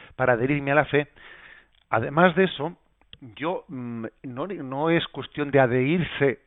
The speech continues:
a unas meras formulaciones teóricas, ¿eh? Sino que es que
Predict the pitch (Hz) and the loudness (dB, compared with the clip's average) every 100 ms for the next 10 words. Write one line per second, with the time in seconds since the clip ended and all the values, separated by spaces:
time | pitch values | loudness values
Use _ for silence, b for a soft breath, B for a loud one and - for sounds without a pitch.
0 | _ b b b - 131 151 151 - 135 | _ b b b -2 -2 0 -2 -2 -4
1 | 143 147 - - - - 147 139 135 131 | 0 0 -2 -10 -18 -2 0 0 -2 0
2 | 113 147 156 147 - 139 151 190 - 90 | 0 0 -2 -2 -6 -4 -2 -2 -4 -10
3 | 69 - _ _ _ _ _ _ _ _ | -12 -20 _ _ _ _ _ _ _ _
4 | _ 120 _ b b - 127 131 - 127 | _ -20 _ b b -8 -6 -4 -2 -2
5 | - 165 | 0 -4